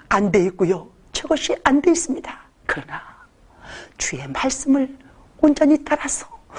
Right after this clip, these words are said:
주의 말씀을 쫓아서 살기 원하는 간절한 이 소망으로 살기 원합니다." 하는 진실한 고백을 드려드릴 수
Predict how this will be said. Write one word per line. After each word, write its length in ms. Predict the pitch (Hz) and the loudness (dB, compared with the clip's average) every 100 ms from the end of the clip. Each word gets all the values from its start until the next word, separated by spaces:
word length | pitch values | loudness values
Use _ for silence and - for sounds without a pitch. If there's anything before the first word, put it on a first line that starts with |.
| - - | -16 -8
주의 260 | - 220 208 | 2 4 6
말씀을 540 | 220 254 - 359 349 | 4 2 0 0 2
쫓아서 480 | 508 - - - 339 | 0 0 -2 2 0
살기 380 | 339 - 247 294 | 0 -2 2 4
원하는 500 | 208 196 190 180 - _ _ _ - | 2 2 -2 -4 -8 _ _ _ -6
간절한 560 | - 165 175 151 - - | -6 -6 -8 -8 -6 2
이 160 | 294 | 2
소망으로 580 | - - 277 285 - 359 | 2 0 2 2 -2 -10
살기 440 | - - - 320 339 | -8 -10 2 2 4
원합니다." 580 | 277 - 175 - - - - - - | 0 0 -8 -8 -10 -16 -20 -20 -4
하는 420 | - 175 160 - - - - - | -2 -2 -4 -10 -18 -20 -18 -6
진실한 640 | - 349 349 - 311 285 | 0 2 2 2 4 4
고백을 640 | 330 - 226 226 247 208 - - - | 2 4 4 4 2 0 -8 -16 -10
드려드릴 520 | - 190 185 160 180 | -2 -2 -2 -4 -4
수 180 | - | -2